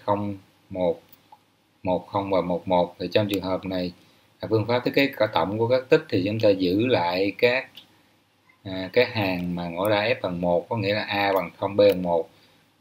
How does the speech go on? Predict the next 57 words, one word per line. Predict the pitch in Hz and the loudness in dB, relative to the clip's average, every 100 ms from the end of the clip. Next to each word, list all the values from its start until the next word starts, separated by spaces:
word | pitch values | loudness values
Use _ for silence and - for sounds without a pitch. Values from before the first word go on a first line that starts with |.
| _ | _
Và | 95 90 87 90 90 | -4 -2 -2 -4 -4
chúng | 117 | -4
ta | 113 107 98 | 2 4 4
tích, | 98 147 - _ _ _ - | 4 0 -2 _ _ _ -6
có | 110 | -2
nghĩa | 101 | 0
chúng | 107 | 2
ta | 104 | 4
tổng | 80 87 117 | 4 4 4
các | 135 104 | 4 4
trạng | 95 | 2
thái | 101 113 | 2 2
lại. | 90 87 98 | 2 0 0
Vậy | 92 92 | -2 -2
trong | 104 101 | -2 -2
trường | 92 | -2
hợp | 90 - - | -4 -6 -6
số | - | -2
một | 131 92 | 2 2
đầu | 92 90 | 6 4
tiên, | - 107 98 - - _ _ _ _ - | 6 2 2 -4 -20 _ _ _ _ -12
à, | 92 | -4
các | 104 | 0
bạn | 98 | 0
thấy | 113 | 0
số | 113 | 0
một | 113 95 | 2 4
đầu | 90 | 4
tiên | 110 107 | 4 2
này | 98 | 0
thì | 98 | -2
chúng | 107 | 0
ta | 117 | 2
có | 104 113 | 4 4
ngõ | 107 | 4
vào | 110 104 95 90 | 6 6 6 4
là | 87 | 2
A | 104 104 104 | 0 0 0
nè | 98 - - - _ _ _ _ | -4 -10 -20 -20 _ _ _ _
và | 87 | -2
B | 90 | 4
này, | 110 104 98 90 | 6 8 6 2
dòng | 95 92 95 90 | 0 0 -4 -6
hợp | 87 85 | -6 -4
chúng | 113 | 2
ta | |
thấy | 104 143 | 4 4
A | - 110 104 | 2 2 4
này | 101 92 | 2 0
không, | 98 104 104 | 2 0 2
chúng | |
ta | 101 | 0
ghi | 104 98 | 0 2
A | 101 | 2
đảo | 98 82 101 | 2 2 2
B. | 110 104 98 - _ _ _ _ _ _ | 6 8 8 2 _ _ _ _ _ _
À, | 95 | -6